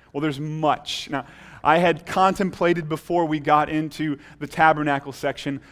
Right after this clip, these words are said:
of doing one of two things. And honestly, the week before, I had to, I had to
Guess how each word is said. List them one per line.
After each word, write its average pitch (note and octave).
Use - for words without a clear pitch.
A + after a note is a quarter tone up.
of C3+
doing C#3
one D3+
of D3+
two D3+
things. C3
And C3+
honestly, D3
the C3
week C#3
before, C#3+
I C3
had C3+
to, B2+
I C3+
had C3+
to B2+